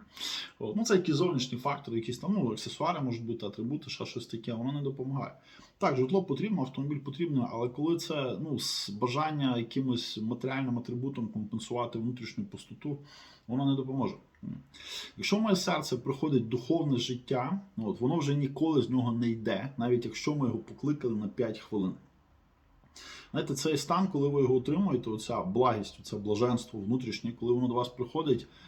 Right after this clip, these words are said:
все. Це, це смак, який ви відчуєте, ви будете його шукати всюди, і ви його можете тільки там знайти. Це при спілкуванні з духовними людьми, зі святими, в храмі, от, при спілкуванні з, е,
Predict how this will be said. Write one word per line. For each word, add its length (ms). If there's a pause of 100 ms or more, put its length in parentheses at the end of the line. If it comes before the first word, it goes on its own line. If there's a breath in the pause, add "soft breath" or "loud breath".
(320 loud breath)
все. 280 (580)
Це, 220
це 200
смак, 320
який 200
ви 120
відчуєте, 400
ви 60
будете 260
його 120
шукати 460
всюди, 400 (220)
і 80
ви 120
його 140
можете 340
тільки 340
там 240
знайти. 360 (600 soft breath)
Це 260 (100)
при 160
спілкуванні 720
з 60
духовними 640
людьми, 320
зі 120
святими, 640
в 120
храмі, 640 (360 loud breath)
от, 160
при 80
спілкуванні 680
з, 220
е, 40